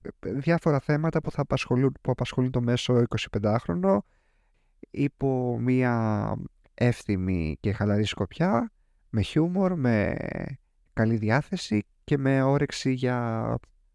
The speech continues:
όμορφες, ε, συζητήσεις, μονολόγους. Όχι, συζητήσεις, γιατί θα έχουμε και καλεσμένους σε κάποια επεισόδια, που αυτά πιστεύω θα είναι και, θα έρθουν πιο μετά σίγουρα, αλλά θα έχουν και αυτά κάποιο ενδιαφέρον.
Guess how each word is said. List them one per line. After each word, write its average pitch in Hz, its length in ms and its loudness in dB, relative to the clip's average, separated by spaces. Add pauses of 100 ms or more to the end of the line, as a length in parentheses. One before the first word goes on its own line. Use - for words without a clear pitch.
(180)
όμορφες, - 720 0
ε, 95 580 0 (280)
συζητήσεις, - 960 -4 (400)
μονολόγους. 113 640 -2 (520)
Όχι, - 240 0
συζητήσεις, 117 560 0
γιατί 98 160 -2
θα 110 100 -2
έχουμε 117 180 0
και 110 120 -2
καλεσμένους 123 500 0
σε - 80 -8
κάποια 98 200 -2
επεισόδια, 107 600 0 (560)
που 139 340 0
αυτά 151 280 -2
πιστεύω 143 400 0
θα 135 160 0
είναι 131 200 2
και, 120 220 -2 (640)
θα - 80 0
έρθουν 117 140 2
πιο 110 160 0
μετά 92 280 2
σίγουρα, 98 400 0
αλλά 101 160 2
θα - 120 -2
έχουν 101 200 -2
και - 100 -6
αυτά 101 160 -2
κάποιο 95 240 -2
ενδιαφέρον. 123 640 -2